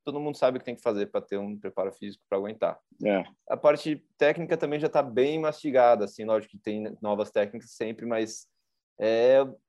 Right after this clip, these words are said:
Speaker 1: é um negócio que já sabe também o que precisa fazer pra ir rápido.
Speaker 2: Sim.
Speaker 1: Agora, o mental, aí, aí não, aí não tem, cara, é co-, é contigo mesmo, é com, cada um é diferente, então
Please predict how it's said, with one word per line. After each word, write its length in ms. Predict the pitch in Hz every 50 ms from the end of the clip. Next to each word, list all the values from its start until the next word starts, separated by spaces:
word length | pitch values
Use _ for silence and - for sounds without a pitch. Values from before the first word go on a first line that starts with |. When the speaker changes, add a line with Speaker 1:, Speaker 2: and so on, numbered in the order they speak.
| _ -
Speaker 1:
é 80 | 131 131
um 80 | 135
negócio 420 | 143 147 139 143 143 143 - 143 -
que 400 | - 147 151 151 156 151 143 - _ _ _ _ _ _ _ _
já 160 | 120 113 131 135
sabe 320 | - - 135 123 123 117
também 220 | 104 131 120 120 117
o 40 | 110
que 100 | - 120
precisa 200 | 104 - 123 -
fazer 220 | - 113 113 110
pra 140 | - 120 117
ir 40 | 123
rápido. 340 | 104 82 80 - _ _ _ _ _
Speaker 2:
Sim. 340 | - - 120 113 107 101 98 _ _ _ _ -
Speaker 1:
Agora, 540 | 104 110 107 107 120 123 123 120 120 117 117
o 80 | 120
mental, 760 | 131 147 147 139 117 - - 127 120 123 123 120 110 95 95 _ _ _ _ _ _ _ _ _ _
aí, 720 | 98 98 98 101 107 113 120 120 123 120 120 120 120 117 110
aí 180 | 107 110 117
não, 240 | 117 120 123 127 - _
aí 120 | 98 101 107
não 120 | 117 120
tem, 300 | - - - 120 120 113
cara, 280 | - 104 92 95 98 95
é 60 | 95
co-, 140 | - - 101
é 120 | 98 98
contigo 420 | 98 - 113 104 - - 117 113 113
mesmo, 680 | 107 113 127 120 127 131 135 123 127 131 127 120 120
é 160 | 117 113 113
com, 340 | - - 117 117 113 107 104 104 _ _ _ -
cada 280 | 117 113 117 120 113
um 140 | 117 120 123
é 60 | 120
diferente, 720 | 101 - - 131 120 113 120 120 123 123 123 127 - 117
então 460 | 107 107 120 113 113 113 113 110 107